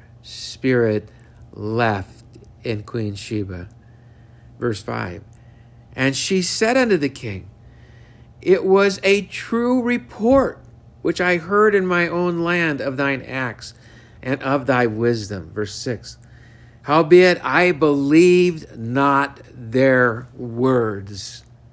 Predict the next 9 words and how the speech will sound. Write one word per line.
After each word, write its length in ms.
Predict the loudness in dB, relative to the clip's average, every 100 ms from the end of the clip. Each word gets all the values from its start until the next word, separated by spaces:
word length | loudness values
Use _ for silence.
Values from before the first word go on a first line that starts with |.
| -20 -20 -20 -20 -20 -6
until 1040 | -4 -4 -6 -12 -12 -6 -2 0 -2 -8 -20 -20 -20 -20 -20 -20 -20 -20 -20 -18 -6
I 320 | -4 -4 -6 -12
came 600 | -4 -2 0 0 -2 -6 -10
and 240 | -8 -6
my 300 | -6 -6 -8 -8
eyes 680 | -2 2 2 2 0 -4 -10 -20 -20 -16
had 220 | -8 -8
seen 560 | -8 -10 -8 0 2 2
it. 220 | 0 -8